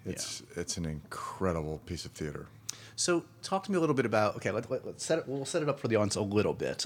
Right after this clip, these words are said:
Speaker 1: Um, I didn't know much going in. I'd heard, like, kind of the, I'd heard the buzz 'cause it was in London,
Speaker 2: Mm-hmm,
Speaker 1: right?
Speaker 2: right.
Speaker 1: And, like, it
Speaker 2: And
Speaker 1: had
Speaker 2: won
Speaker 1: got
Speaker 2: all the playwriting awards and, yeah,
Speaker 1: insane
Speaker 2: mm-hmm.
Speaker 1: acclaim over there.
Speaker 2: Yeah.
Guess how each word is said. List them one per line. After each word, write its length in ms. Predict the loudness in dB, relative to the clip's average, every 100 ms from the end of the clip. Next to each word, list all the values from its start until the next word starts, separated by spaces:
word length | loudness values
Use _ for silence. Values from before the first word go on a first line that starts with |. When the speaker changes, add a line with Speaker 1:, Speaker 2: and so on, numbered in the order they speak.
| 2
Speaker 1:
Um, 240 | 4 4 4
I 60 |
didn't 180 | 6 6
know 100 | 4
much 240 | 2 0
going 220 | -4 -2 -4
in. 100 | -4
I'd 140 | -6
heard, 180 | -4 0
like, 140 | 0
kind 160 | 0 -4
of 100 | -2
the, 200 | -4 -4 -10 -16 -16 -20 -20 -20 -2
I'd 120 | 0 4
heard 120 | 2
the 40 | 6
buzz 460 | 6 6 4 0 -4 -20
'cause 160 | -6 -4
it 40 |
was 160 | -2 -2
in 220 | -2 -4
London, 340 | 0 0 -2 0
Speaker 2:
Mm-hmm, 120 | 4
Speaker 1:
right? 340 | 6 4 2
Speaker 2:
right. 160 | -2 -2
Speaker 1:
And, 200 | -2 -4
like, 240 | -6 -6
it 60 | -8
Speaker 2:
And 180 | 2 4
Speaker 1:
had 60 |
Speaker 2:
won 120 | 6
Speaker 1:
got 60 | 6
Speaker 2:
all 60 | 4
the 60 |
playwriting 420 | 2 2 4 4 2
awards 380 | 0 -2 -2
and, 60 | -2
yeah, 20 |
Speaker 1:
insane 460 | 2 4 4 4 2
Speaker 2:
mm-hmm. 200 | 2 0 0 _
Speaker 1:
acclaim 320 | -8 -4 -4 -4
over 200 | -4 -4
there. 300 | -2 -2
Speaker 2:
Yeah. 100 | -2